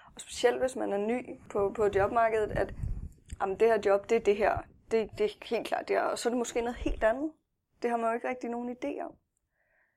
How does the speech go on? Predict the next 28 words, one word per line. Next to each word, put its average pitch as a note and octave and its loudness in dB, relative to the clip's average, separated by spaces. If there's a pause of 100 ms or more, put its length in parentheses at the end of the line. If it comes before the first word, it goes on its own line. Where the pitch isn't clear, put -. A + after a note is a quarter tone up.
(240)
Så, - -4
så - -10
det B3 2
her C4 2
med B3 -2
hele B3+ -4
tiden B3+ -6
at B3 -2
tage A#3+ -4
feedbacken A3 -4
og A#3 -12
bruge B3 -6
til - -6
at A3 0
udvikle A3+ -4
sig A3+ -8
selv, - -6 (100)
det A#3 -4
synes A#3 -8
jeg A3+ -4
også A3 -10
er A3 -12
rigtig A3+ -10
vigtigt. - -14 (1120)
Og, - -2
og G#3 0
gøre G3+ 6
sig G3 -2